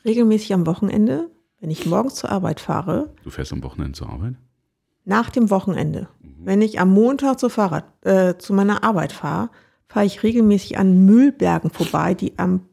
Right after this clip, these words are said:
Speaker 1: dem Poller Wiesen rumhängen.
Speaker 2: Ja, das ist, äh
Speaker 1: Und das muss auch nicht sein. Wenn ihr zu McDonald's
Speaker 2: <clears throat>
Speaker 1: geht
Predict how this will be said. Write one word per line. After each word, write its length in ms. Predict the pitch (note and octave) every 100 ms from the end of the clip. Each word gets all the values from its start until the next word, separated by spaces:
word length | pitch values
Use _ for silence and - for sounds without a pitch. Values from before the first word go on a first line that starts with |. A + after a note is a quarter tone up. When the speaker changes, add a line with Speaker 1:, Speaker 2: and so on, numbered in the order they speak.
| _ _
Speaker 1:
dem 160 | G#3+ G3
Poller 320 | - A#3 B3
Wiesen 240 | A#3 A3+ C#3+
rumhängen. 560 | F3 D3+ - - B3
Speaker 2:
Ja, 160 | B2+ D#2+ E2+
das 120 | C#2
ist, 260 | D2+ - D#2+
äh 40 | C#2 B1+ -
Speaker 1:
Und 220 | - G3
das 220 | F#3+ A#3 F#3+
muss 240 | G3+ - -
auch 160 | F#3+
nicht 160 | F#3+ F#3+
sein. 300 | F3 D#3+ E3
Wenn 160 | G3 C4+
ihr 100 | C#4
zu 140 | C4
McDonald's 560 | B3+ A#3+ G3 F#3 E3 -
Speaker 2:
<clears throat> 20 |
Speaker 1:
geht 320 | C3 - C3+